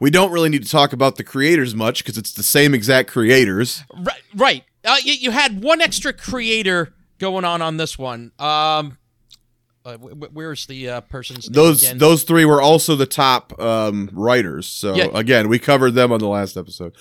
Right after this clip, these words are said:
Speaker 1: Bonnie Turner, Terry Turner, Mark Brazel, and
Speaker 2: Right.
Speaker 1: who was the other one?
Speaker 2: And Linda Wal-, Wallum.
Speaker 1: Oh yeah, that name was added to the,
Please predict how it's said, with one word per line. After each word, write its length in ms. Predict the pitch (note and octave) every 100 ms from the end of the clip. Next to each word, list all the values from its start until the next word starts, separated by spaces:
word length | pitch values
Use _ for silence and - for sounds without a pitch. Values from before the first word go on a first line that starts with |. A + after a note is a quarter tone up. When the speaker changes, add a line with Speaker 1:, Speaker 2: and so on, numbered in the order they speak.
| _ -
Speaker 1:
Bonnie 300 | D3 D#3+ D3
Turner, 400 | E3 D3+ D3 C#3+
Terry 340 | - C#3 C#3+
Turner, 500 | - D3+ C#3 C3+ B2+ _ _ -
Mark 300 | A2+ C3+ C#3+
Brazel, 720 | G#2+ A#2+ B2+ C3+ C#3+ D3 C#3+ D3 F3+ -
and 220 | A2+ A2+
Speaker 2:
Right. 120 | F#3
Speaker 1:
who 60 | C3+
was 120 | A#2
the 120 | B2+
other 100 | C3
one? 220 | C#3+ D3 - _ _ -
Speaker 2:
And 240 | G#3 F3+ D3+
Linda 400 | D#3+ B3 B3+ G#3+
Wal-, 400 | D3+ G3 G3+ -
Wallum. 640 | D#3 C3 G3+ F3 C3+ A2+ G#2 G#2 _ _ _ _ _ _ _ -
Speaker 1:
Oh 100 | A#2
yeah, 180 | A#2 A2
that 180 | B2 B2+
name 220 | C3 B2+
was 160 | A#2 G#2
added 340 | A#2 A#2 G2+
to 100 | C3
the, 240 | G#2+ G#2